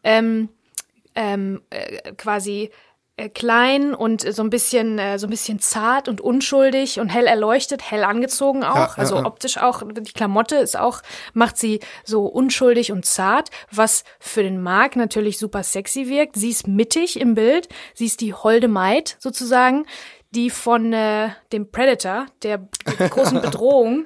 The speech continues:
Speaker 2: Der Sexoffender.
Speaker 1: Mark, genau,
Speaker 2: <laughs>
Speaker 1: ähm, belagert wird sozusagen. Der sitzt quasi auf ihrem Platz fast, Hashtag MeToo,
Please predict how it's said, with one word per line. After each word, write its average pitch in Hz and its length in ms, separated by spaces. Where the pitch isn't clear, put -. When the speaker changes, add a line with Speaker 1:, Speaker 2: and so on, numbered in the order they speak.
Speaker 2:
Der 139 140
Sexoffender. 214 760
Speaker 1:
Mark, 127 100
genau, 240 380
Speaker 2:
<laughs> - 160
Speaker 1:
ähm, 220 500
belagert 220 640
wird 190 140
sozusagen. 214 500
Der 226 80
sitzt 226 280
quasi 220 340
auf 285 300
ihrem 220 200
Platz 214 320
fast, 220 420
Hashtag 208 380
MeToo, 190 480